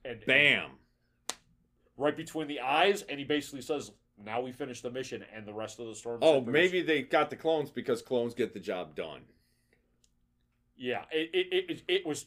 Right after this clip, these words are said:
Speaker 1: it was chilling. It really was.
Speaker 2: Yeah.
Speaker 1: It was, it was as good as any scene from any Star Wars movies that I've ever seen. I, I really, I really thought that was really cool.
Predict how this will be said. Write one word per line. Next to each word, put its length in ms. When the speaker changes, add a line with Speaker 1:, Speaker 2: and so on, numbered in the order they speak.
Speaker 1:
it 160
was 160
chilling. 340
It 180
really 240
was. 60
Speaker 2:
Yeah. 240
Speaker 1:
It 120
was, 220
it 80
was 160
as 260
good 300
as 140
any 300
scene 320
from 160
any 180
Star 240
Wars 220
movies 240
that 140
I've 220
ever 200
seen. 260
I, 140
I 120
really, 720
I 60
really 380
thought 200
that 140
was 140
really 280
cool. 260